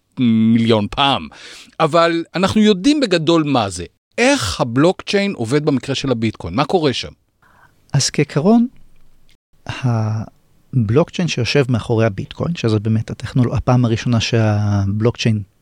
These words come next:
Speaker 2: מומש, הרעיון הוא כזה, לכל אחד יש חשבון, ומהחשבון הזה אתה יכול לקבל אליו כספים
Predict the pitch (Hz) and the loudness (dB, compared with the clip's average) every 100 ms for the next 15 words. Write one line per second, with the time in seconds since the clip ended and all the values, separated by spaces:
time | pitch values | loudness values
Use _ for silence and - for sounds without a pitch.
0 | _ - 127 127 104 104 147 - - - | _ 2 4 4 2 -2 -6 -8 -18 -20
1 | - - - _ _ _ _ - 135 165 | -20 -20 -20 _ _ _ _ -4 2 4
2 | 196 202 165 156 151 131 - 175 - 139 | 4 2 0 -2 -2 -2 0 0 0 0
3 | 127 - - - 107 95 117 196 - - | 0 -2 -4 -4 -4 -4 -4 -6 -10 -20
4 | - - - - _ - - - 120 139 | -20 -20 -20 -20 _ -20 -20 -8 -2 0
5 | 147 175 - 208 202 175 151 131 143 127 | 0 -2 0 2 2 0 0 -2 0 -2
6 | - 127 - 135 113 110 113 117 - 147 | -2 -4 0 0 0 0 0 0 -2 -2
7 | - 185 | 0 0